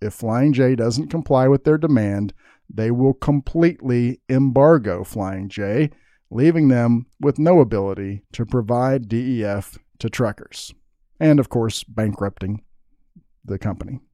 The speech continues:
The stranglehold on D E F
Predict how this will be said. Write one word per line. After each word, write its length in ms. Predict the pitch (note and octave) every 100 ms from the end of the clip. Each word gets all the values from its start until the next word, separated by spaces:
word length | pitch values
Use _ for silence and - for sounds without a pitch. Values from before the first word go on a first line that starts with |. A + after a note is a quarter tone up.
| _ - _ _ _ _ _ _ _ _ _ _ _ _ _ _ _ _ -
The 120 | C3+
stranglehold 880 | - A#3 C4 D3 G#2+ A2+ A2 C3 A#2+ - - _ B2
on 220 | C#3+ C#3
D 360 | B2 C#3 C3
E 60 | A2+
F 420 | G#2+ C3 - -